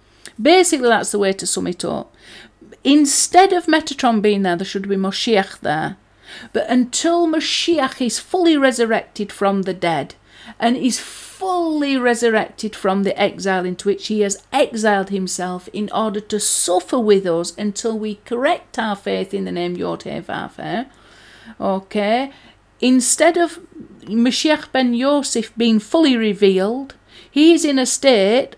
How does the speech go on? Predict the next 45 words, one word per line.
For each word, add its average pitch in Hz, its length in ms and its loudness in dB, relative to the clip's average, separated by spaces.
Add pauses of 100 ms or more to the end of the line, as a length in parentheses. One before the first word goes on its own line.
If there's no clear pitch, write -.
like 226 320 4
Yosef 277 460 0
was 254 200 0
in 254 160 -4
Egypt, 240 720 -2
fully 269 260 2
concealed 277 600 0
from 247 160 -2
his 240 120 -4
brothers 202 320 0
and 214 120 0
his 254 140 -4
fathers, 202 760 -2 (440)
and 240 320 2 (460)
as 349 200 6
he's 349 200 2
in 294 140 2
that 262 180 -2
state 233 300 0
of 226 120 -10
concealment 208 1000 -2
and 208 140 -2
hiddenness, 202 960 -2 (400)
Metatron 220 640 0
is 190 140 -6
the 196 80 -4
system 196 360 -6
in 185 160 -4
charge. 170 480 -6 (320)
Now, 233 300 2
Metatron, 226 880 0
if - 160 -6
you 226 80 -6
go 302 400 0
and 254 240 -2
listen 285 360 -2
to 226 100 -10
this, 208 260 -4
it's - 160 -10
a 202 60 -8
three-hour 254 340 -4
teaching, 214 480 -8
it - 300 -10
will 202 180 -2
be - 200 -8